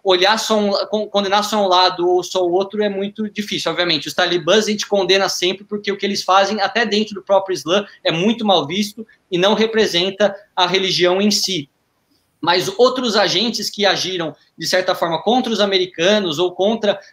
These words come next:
alguns invasores estrangeiros, eles também merece-, merecem ser escutados em alguns momentos pra poder achar uma solução pacífica pro, pro país, porque naquela região, quando não se acha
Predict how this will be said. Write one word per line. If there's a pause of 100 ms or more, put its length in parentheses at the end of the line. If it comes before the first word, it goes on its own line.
alguns
invasores
estrangeiros,
eles
também
merece-,
merecem
ser
escutados (340)
em
alguns
momentos (280)
pra
poder (320)
achar
uma
solução
pacífica
pro,
pro
país,
porque
naquela
região,
quando
não
se
acha